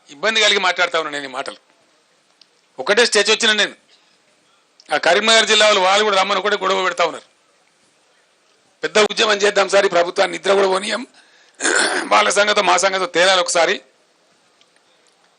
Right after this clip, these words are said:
వీళ్ళు అడుగు పెట్టుడే, అడుగు పెట్టుడే, ఈ అడుగు నాశనం చేస్తున్నారంటే మమ్మల్ని ఏముంచుతారు ఇంకా, రేపు, రేపు ఏముంటుందని చెప్పి భయాందోళనతో ఉన్నది రైతాంగం ఇవాళ.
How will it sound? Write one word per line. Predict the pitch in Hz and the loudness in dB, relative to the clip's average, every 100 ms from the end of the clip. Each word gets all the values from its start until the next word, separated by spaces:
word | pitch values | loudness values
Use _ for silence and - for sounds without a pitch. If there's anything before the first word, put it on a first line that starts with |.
| _ _ _ | _ _ _
వీళ్ళు | 202 185 | -2 2
అడుగు | 175 220 | 2 2
పెట్టుడే, | 226 226 226 | 0 2 2
అడుగు | 214 | 2
పెట్టుడే, | 220 220 220 214 | 0 0 2 2
ఈ | |
అడుగు | 196 196 | 2 2
నాశనం | 208 208 208 | 0 0 0
చేస్తున్నారంటే | 196 196 196 180 190 | -2 -4 -2 -2 -2
మమ్మల్ని | 202 190 165 | -4 -4 -4
ఏముంచుతారు | 185 208 208 | -2 -2 -2
ఇంకా, | 190 170 - - _ _ _ _ _ _ _ - | -2 -2 -4 -6 _ _ _ _ _ _ _ -6
రేపు, | 165 196 | -4 2
రేపు | 202 180 | 2 2
ఏముంటుందని | 196 208 202 190 | 0 2 0 0
చెప్పి | 185 202 165 | -2 -2 -4
భయాందోళనతో | 156 156 202 226 226 220 208 | 0 2 2 2 0 0 0
ఉన్నది | 196 175 | -2 0
రైతాంగం | 160 170 175 139 | -2 0 -4 -4
ఇవాళ. | 117 | -8